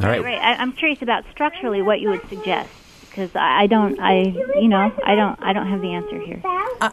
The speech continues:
Speaker 3: I'm not necessarily sure I have the answer, but maybe it's the beginning of a discussion. But as I was talking about before, almost like a faculty governance system on a college campus,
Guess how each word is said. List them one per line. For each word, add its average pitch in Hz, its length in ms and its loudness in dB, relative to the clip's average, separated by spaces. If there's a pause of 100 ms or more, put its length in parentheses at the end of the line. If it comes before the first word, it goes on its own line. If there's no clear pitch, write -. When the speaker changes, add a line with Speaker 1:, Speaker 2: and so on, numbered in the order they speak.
Speaker 3:
I'm 254 160 0
not 269 160 2
necessarily 220 480 0
sure 208 180 0
I 190 120 2
have 214 180 0
the 170 140 2
answer, 165 180 0
but 160 100 0
maybe 185 220 2
it's - 140 -2
the 175 80 -2
beginning 185 320 2
of 170 80 0
a 170 80 0
discussion. 214 480 0
But 190 100 2
as 190 140 2
I 190 60 2
was 185 180 0
talking 226 200 2
about 185 180 2
before, 196 280 0
almost 226 300 2
like 196 100 0
a 165 60 0
faculty 190 420 0
governance 151 420 0
system 156 300 0
on 147 80 2
a 139 60 -2
college 156 400 -2
campus, 196 520 0